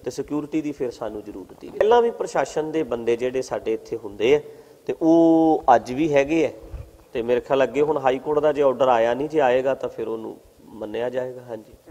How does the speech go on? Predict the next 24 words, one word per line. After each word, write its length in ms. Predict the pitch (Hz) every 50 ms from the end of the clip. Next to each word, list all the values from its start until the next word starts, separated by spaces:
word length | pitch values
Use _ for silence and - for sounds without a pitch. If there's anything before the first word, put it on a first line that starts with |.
| -
Point 280 | 202 202 208 208 208 196
ਤਾਂ 140 | - - 190
ਇਹ 180 | 202 208 202
ਹੈ 80 | 170 139
ਜੀ 180 | 127 127 160 175
ਕਿ 320 | - - 185 185 180 170
ਜਿਹੜੇ 480 | 139 - - - 131 139 147 165 180 175
ਹੁਣ 200 | 151 160 160 151
ਮੰਨ 180 | 143 143 135
ਲਓ 120 | 139 143 147
ਸਾਡੇ 300 | 143 - 156 170 - 143
ਸਾਹਮਣੇ 420 | - - 156 151 151 151 156 151
ਹਜ਼ਾਰਾਂ 440 | 139 147 131 143 135 120 117 117 123
ਠੇਕੇ 380 | 120 - 143 131 - - 127
ਲੰਘਦੇ 500 | 117 117 104 107 117 117 120 120 110 95 -
ਆ, 160 | - - -
ਅਸੀਂ 160 | 127 - 160
ਨਹੀਂ 100 | 160 165
ਕਦੇ 200 | 165 156 147 156
ਕਿਹਾ 180 | 135 - 147 147
ਵੀ 100 | 135 147
ਅਸੀਂ 160 | 143 - 143
ਪੀ 160 | 131 135 120
ਲਈਏ। 240 | 113 107 107 104